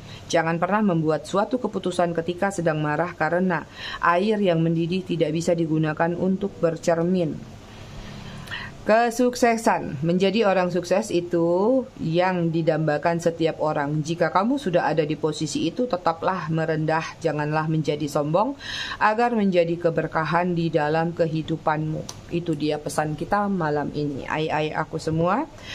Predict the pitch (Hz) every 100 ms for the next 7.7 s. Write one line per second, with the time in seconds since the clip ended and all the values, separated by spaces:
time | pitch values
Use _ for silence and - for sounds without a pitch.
0 | - - 185 180 170 170 165 160 156 156
1 | 156 147 160 190 180 170 160 151 147 151
2 | 170 214 180 139 139 139 151 147 143 143
3 | 143 147 - 147 - 143 147 180 220 220
4 | 151 135 139 139 139 139 139 101 175 -
5 | 196 196 185 175 170 170 180 170 156 143
6 | 143 147 143 143 143 139 147 160 202 202
7 | 156 156 - 139 151 226